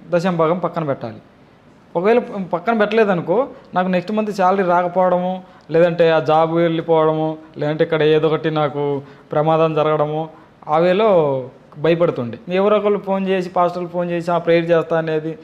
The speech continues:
ఆ డబ్బులు PhonePe కానీ, Google Pay కానీ అప్పుడు చేయడం, లేదంటే నేను ఎప్పుడన్నా ఒక, ఆ, టూ మంత్స్‌కి, త్రీ మంత్స్‌కి ఇంటికి పోతా కదా,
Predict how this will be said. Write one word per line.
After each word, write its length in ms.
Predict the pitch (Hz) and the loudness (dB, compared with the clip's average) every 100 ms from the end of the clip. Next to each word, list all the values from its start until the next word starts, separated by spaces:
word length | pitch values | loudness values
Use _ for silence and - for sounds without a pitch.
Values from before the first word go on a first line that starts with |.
| - - _ | -20 -20 _
ఆ 100 | 160 | -8
డబ్బులు 320 | 160 156 160 156 | -6 -4 -4 -6
PhonePe 340 | 160 160 156 156 | -6 -2 0 0
కానీ, 220 | 156 156 | 0 -2
Google 240 | 151 160 156 | -4 -4 0
Pay 100 | 156 | -2
కానీ 180 | 156 156 | -2 -4
అప్పుడు 200 | 147 139 | -8 -6
చేయడం, 400 | 151 151 151 147 - - - _ | -2 -2 -4 -8 -16 -20 -20 _
లేదంటే 340 | 160 165 160 165 | 2 2 4 2
నేను 220 | 160 165 | 4 2
ఎప్పుడన్నా 360 | 165 165 170 | 2 0 2
ఒక, 200 | 160 151 151 180 | 0 0 -4 -6
ఆ, 200 | 165 160 156 | -2 -2 0
టూ 100 | 170 | 0
మంత్స్‌కి, 300 | 170 170 175 | 0 -2 -4
త్రీ 160 | 175 165 | -2 0
మంత్స్‌కి 320 | 165 165 165 | 0 -4 -6
ఇంటికి 200 | 156 151 | -6 -2
పోతా 200 | 143 135 | -4 -4
కదా, 200 | 147 | -6